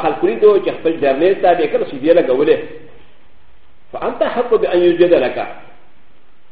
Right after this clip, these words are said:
په هغه نه ته که نه ډېر حق ګورې چې ته سجده ولګوله شي که نه.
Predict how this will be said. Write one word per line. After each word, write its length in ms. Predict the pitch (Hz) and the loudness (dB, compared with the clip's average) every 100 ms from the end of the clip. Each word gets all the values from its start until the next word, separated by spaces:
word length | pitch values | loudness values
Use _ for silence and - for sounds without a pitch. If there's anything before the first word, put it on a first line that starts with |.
| - - - - - - - - - - | -16 -16 -16 -16 -16 -16 -16 -16 -12 0
په 60 | |
هغه 160 | 185 214 | 2 4
نه 100 | 196 | 2
ته 160 | - 190 | 2 -2
که 100 | 294 | 2
نه 120 | - 180 | 2 8
ډېر 160 | 247 262 | 8 8
حق 180 | 214 180 | 0 2
ګورې 300 | 190 185 175 | 4 4 0
چې 60 | 170 | -4
ته 60 | 185 170 | -4 -4
سجده 240 | 156 156 | 2 4
ولګوله 540 | 151 143 135 135 127 | 4 2 2 2 0
شي 80 | 156 | -2
که 100 | 175 | 0
نه. 140 | 175 | 0